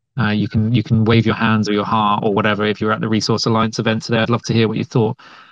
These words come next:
Um, but yeah, it's been, it's really interesting. You know, we, we've obviously got a glimpse of some of the report before it's gone, um,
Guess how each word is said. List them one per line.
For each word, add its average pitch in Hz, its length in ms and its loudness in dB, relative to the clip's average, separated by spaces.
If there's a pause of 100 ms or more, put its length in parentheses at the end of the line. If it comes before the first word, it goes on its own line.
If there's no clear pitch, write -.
(300)
Um, 151 320 6
but 190 160 0
yeah, 214 180 2
it's 175 360 0
been, 175 260 0
it's - 260 -2
really 165 180 4
interesting. 160 600 2
You 135 140 2
know, 131 120 6
we, 131 160 6
we've 127 240 4
obviously 120 240 2
got 127 140 0
a 120 40 0
glimpse 123 360 4
of 113 80 0
some 123 160 4
of 120 40 6
the 120 60 4
report 120 340 2
before 117 280 0
it's 117 100 -4
gone, 113 340 2
um, 110 460 0